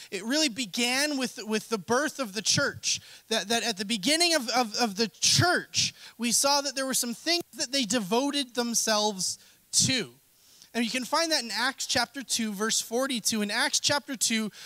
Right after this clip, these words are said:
we see the beginning of the church. We see the beginning of this, functionally.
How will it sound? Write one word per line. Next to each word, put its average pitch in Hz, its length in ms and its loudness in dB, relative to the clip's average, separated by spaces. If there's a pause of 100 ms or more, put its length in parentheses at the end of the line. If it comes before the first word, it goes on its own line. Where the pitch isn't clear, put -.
(120)
we 226 160 0
see 285 320 4
the 277 100 0
beginning 269 680 0 (120)
of 247 220 2 (360)
the 196 100 -8
church. - 400 0
We 240 160 -2
see 294 180 0
the 285 80 -6
beginning 302 360 0
of 190 200 -6
this, - 400 0
functionally. 202 720 -2